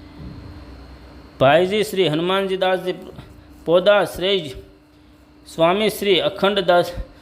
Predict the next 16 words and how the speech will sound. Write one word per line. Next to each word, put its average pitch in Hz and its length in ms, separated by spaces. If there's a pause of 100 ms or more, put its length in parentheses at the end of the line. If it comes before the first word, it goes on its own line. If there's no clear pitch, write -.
(180)
સરસ્વતી 190 480
અને 170 200
શ્રેય 175 520
સ્વામી 160 560 (2500)
દેવજી 190 360
મહારાજ 170 400
વગેરે 156 320
કર્યો 143 360
હતો. 110 340 (1800)
મોટા 160 460
ભાગે 202 360
તે 208 360
જ 170 60 (240)
હિન્દી 185 380
અનુવાદ 185 460
આધારે 156 540